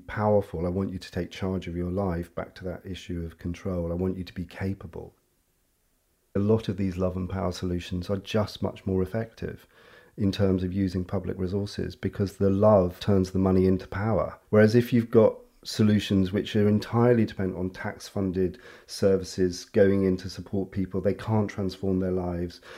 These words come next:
then you're just gonna keep supporting them in more and more kind of frugal ways, I suppose,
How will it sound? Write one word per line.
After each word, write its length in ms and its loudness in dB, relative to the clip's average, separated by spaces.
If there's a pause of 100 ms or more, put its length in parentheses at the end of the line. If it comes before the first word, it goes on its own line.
(200)
then 500 6
you're 160 2
just 200 0
gonna 140 6
keep 260 -2
supporting 480 0
them 360 2
in 180 4
more 240 4
and 140 2
more 400 4
kind 260 0
of 100 2
frugal 460 4
ways, 460 2
I 60 -6
suppose, 520 -6